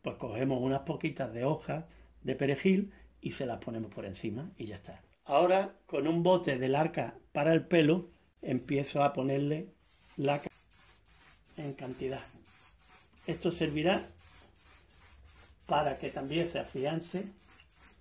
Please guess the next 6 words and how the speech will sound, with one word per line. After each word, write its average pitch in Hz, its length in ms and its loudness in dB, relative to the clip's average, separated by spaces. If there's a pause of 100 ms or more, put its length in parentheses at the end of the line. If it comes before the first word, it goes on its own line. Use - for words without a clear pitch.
(760)
y 180 320 6 (4000)
para 143 320 4
que 139 100 2
le 135 100 2
vayamos 143 460 2
poniendo 165 680 4